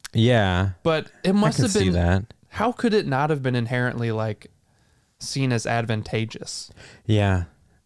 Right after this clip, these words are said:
Speaker 1: I don't, well, and if you're gonna not see it as advantageous for that long,
Speaker 2: Mm-hmm.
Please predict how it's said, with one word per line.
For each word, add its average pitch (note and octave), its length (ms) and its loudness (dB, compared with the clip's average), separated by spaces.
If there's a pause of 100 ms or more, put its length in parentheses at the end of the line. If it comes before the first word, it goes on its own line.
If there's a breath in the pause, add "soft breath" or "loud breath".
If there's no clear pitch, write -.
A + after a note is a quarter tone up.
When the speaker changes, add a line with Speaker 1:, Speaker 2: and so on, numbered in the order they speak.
(400)
Speaker 1:
I A2+ 120 4
don't, A#2+ 260 2
well, B2+ 340 2
and B2+ 520 2
if G#2 140 -2
you're B2 80 2
gonna A#2+ 200 2
not F#2 440 2
see A2+ 240 0
it A2 120 0
as A2+ 180 2
advantageous G2+ 680 2
for - 120 0
that F2 440 0
long, F2 360 2
Speaker 2:
Mm-hmm. B2 240 -4